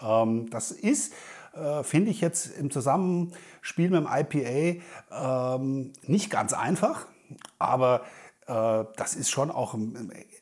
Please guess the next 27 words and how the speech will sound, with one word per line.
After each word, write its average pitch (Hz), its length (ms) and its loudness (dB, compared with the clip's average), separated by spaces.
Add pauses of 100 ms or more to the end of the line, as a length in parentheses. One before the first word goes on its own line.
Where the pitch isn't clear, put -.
also 110 200 -4
auf - 180 -4
der 110 120 0
bitteren 160 420 4
Seite 127 300 2
definitiv 151 680 2
zu 110 160 0
Hause. 131 220 2
Also 120 140 -2
die 113 120 -4
fünfzig 190 420 0
Bittereinheiten, 135 720 0 (580)
ähm, 120 520 6 (340)
hui. 330 420 2 (640)
Ähm, 123 360 6
im 131 120 -2
Hintergrund, 226 680 0
wie 143 60 -2
gesagt, 139 260 0
schön 247 200 4
viel 196 140 2
Bergamotte, 151 600 4
viel 214 260 2
Limette. 202 440 2 (3250)
Für - 100 2
einen 143 80 2
Eistee 202 720 2